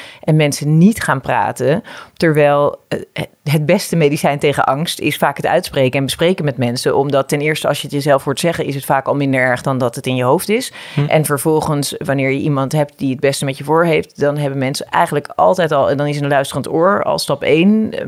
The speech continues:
Speaker 1: maar dan komen er vaak ook goede adviezen en hulp en steun. Want, eh, angst maakt ook heel eenzaam en eenzaamheid maakt ook heel, heel angstig. Dus het helpt juist ontzettend goed om daar anderen bij te betrekken. En wat je Ben natuurlijk ook hoorde zeggen,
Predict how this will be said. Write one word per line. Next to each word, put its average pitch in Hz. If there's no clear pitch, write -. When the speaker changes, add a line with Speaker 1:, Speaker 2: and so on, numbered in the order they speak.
Speaker 1:
maar 139
dan 147
komen 135
er 147
vaak 147
ook 135
goede 135
adviezen 139
en 139
hulp 147
en 139
steun. 151
Want, 151
eh, -
angst -
maakt 160
ook 147
heel 156
eenzaam 175
en 156
eenzaamheid 147
maakt 139
ook 156
heel, 175
heel 156
angstig. 147
Dus 151
het 151
helpt 196
juist 185
ontzettend 226
goed 220
om 175
daar 170
anderen 165
bij 151
te 160
betrekken. 196
En 151
wat 165
je 135
Ben 139
natuurlijk 143
ook 131
hoorde 135
zeggen, 151